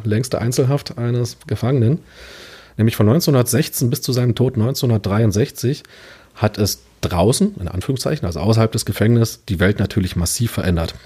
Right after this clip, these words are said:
Der Zweite Weltkrieg, der Kalte Krieg, Korea, Atomwasserstoffbomben. Eine Welt in Angst.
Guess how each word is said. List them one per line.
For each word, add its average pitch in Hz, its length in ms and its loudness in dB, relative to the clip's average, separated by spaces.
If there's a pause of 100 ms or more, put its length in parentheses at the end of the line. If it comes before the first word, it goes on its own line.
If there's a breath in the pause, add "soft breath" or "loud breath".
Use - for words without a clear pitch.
Der 95 100 -2
Zweite 95 360 -2
Weltkrieg, 87 580 -2
der 85 100 -8
Kalte 92 480 -2
Krieg, - 520 -8
Korea, 87 640 2
Atomwasserstoffbomben. 90 1200 -2 (640 loud breath)
Eine 92 300 2
Welt 101 240 4
in 120 120 0
Angst. 82 300 -4